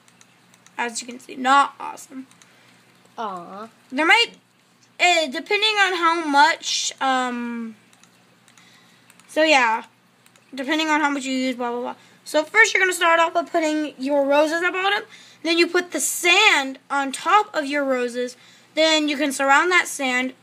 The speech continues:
Speaker 1: with the block of your choice.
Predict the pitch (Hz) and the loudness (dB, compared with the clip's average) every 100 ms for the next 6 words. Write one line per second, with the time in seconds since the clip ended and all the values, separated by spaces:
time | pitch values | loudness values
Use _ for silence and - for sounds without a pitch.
0 | _ - 262 302 294 - _ 247 233 277 | _ -6 2 2 2 -4 _ -16 -4 2
1 | 269 262 254 254 247 247 _ _ _ _ | 4 6 4 2 -2 -8 _ _ _ _
2 | - _ _ _ _ 285 294 339 359 311 | -20 _ _ _ _ -2 4 4 2 0
3 | 262 285 330 370 392 294 262 359 - - | 2 0 0 2 2 2 2 0 -4 -4